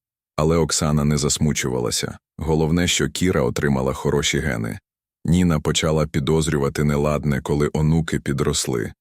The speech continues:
Марк був занадто розумним для їхньої родини простих людей. Кіра мала зовсім інший розріз очей, ніж у сина. Але найбільше насторожувало ставлення дітей до батька.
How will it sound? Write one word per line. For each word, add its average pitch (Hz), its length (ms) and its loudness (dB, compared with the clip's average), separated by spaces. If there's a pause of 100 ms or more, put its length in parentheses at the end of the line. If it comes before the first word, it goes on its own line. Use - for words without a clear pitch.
(380)
Марк 85 280 0
був 78 220 0
занадто 82 520 0
розумним 73 520 2
для 71 160 0
їхньої 73 440 0
родини 71 400 0
простих - 460 -4
людей. 64 440 -2 (360)
Кіра 90 340 0
мала 73 340 0
зовсім 76 480 0
інший 90 440 2
розріз 71 440 0
очей, 69 360 -2
ніж 71 240 -2
у 69 60 -2
сина. 58 520 -4 (460)
Але 76 260 0
найбільше 73 580 0
насторожувало 71 840 0
ставлення 71 520 0
дітей 73 340 -2
до 71 140 0
батька. 64 520 -4